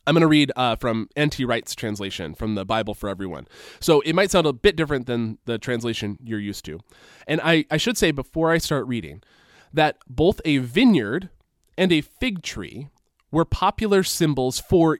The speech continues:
Israel in Jesus' day. So the people listening to this parable would have had no trouble hearing that when Jesus talks about a fig tree in a vineyard, what he's really talking about is the people of Israel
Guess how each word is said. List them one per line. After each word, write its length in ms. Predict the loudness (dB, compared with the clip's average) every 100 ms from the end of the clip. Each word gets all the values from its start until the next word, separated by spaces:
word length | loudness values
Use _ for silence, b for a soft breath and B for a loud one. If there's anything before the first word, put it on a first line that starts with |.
| 0
Israel 540 | 0 0 -6 -8 -12 _ _ -4
in 140 | -2
Jesus' 480 | 0 -2 -4 -8 -8
day. 240 | -8 -8
So 300 | -4 0 0 B B -2
the 80 | 2
people 260 | 2 4
listening 400 | 2 2 2 0
to 120 | 0 -2
this 160 | -4
parable 500 | -2 0 0 0 -4 B B
would 100 | 0
have 120 | 2 0
had 380 | -6 0 2
no 120 | 4 2
trouble 320 | 2 -2 -4
hearing 600 | -4 -2 -2 -2 -4 -4
that 180 | -6 -2
when 420 | 0 2 4 2
Jesus 340 | 0 -2 -2
talks 300 | -2 -4 -2
about 180 | 0 0
a 60 | 0
fig 320 | 0 0 -2
tree 280 | -2 -2 0
in 140 | -2
a 60 | 2
vineyard, 480 | 2 2 0 -6 b b b b b _
what 140 | 0 0
he's 100 | 2
really 180 | 0
talking 320 | 2 0 -2 -6
about 280 | -6 -8 -10
is 140 | -10 -8
the 100 | -6
people 320 | -6 -6 -6
of 100 | -6
Israel 400 | -8 -8 -12